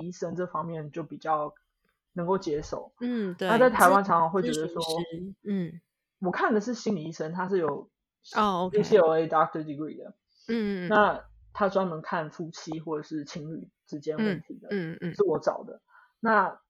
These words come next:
Speaker 1: 他等于是个贵人啊，因为如果试管这个过程没有他的话，不是不能坚持，可能婚姻都会破碎。
Speaker 2: 嗯。
Speaker 1: 因为他能，他真的就是一路帮助我们很多，而且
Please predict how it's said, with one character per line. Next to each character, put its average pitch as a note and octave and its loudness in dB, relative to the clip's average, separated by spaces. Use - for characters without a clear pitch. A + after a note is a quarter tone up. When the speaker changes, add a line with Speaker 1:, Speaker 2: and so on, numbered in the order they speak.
Speaker 1:
他 G#3 2
等 E3+ -4
于 D#3 -12
是 F#3 0
个 D#3+ -4
贵 E3+ 2
人 C3 -10
啊， - -14
因 G3+ 2
为 A3 8
如 F3+ -4
果 E3 0
试 - -2
管 D#3+ -4
这 F#3+ -2
个 F3 -2
过 E3+ 2
程 - -12
没 F3 -8
有 E3 -2
他 D#3+ -2
的 D#3 0
话， - -4
不 F#3+ 0
是 A#3 -2
不 B3 0
能 F#3 2
坚 G3 6
持， E3+ -6
可 - -8
能 D3+ -6
婚 F#3 0
姻 F#3 -4
都 F3 2
会 E3+ 2
破 - -4
碎。 - -8
Speaker 2:
嗯。 G#3 -2
Speaker 1:
因 A#3 6
为 B3 2
他 C4+ 4
能， F#3+ 0
他 B3 4
真 A#3 4
的 G3 4
就 F#3 -4
是 F#3+ 2
一 F3 -4
路 F#3 0
帮 F3+ 2
助 F3+ -2
我 C#3 -4
们 C3 -10
很 - -10
多， D3 -4
而 D#3 -2
且 D#3 -2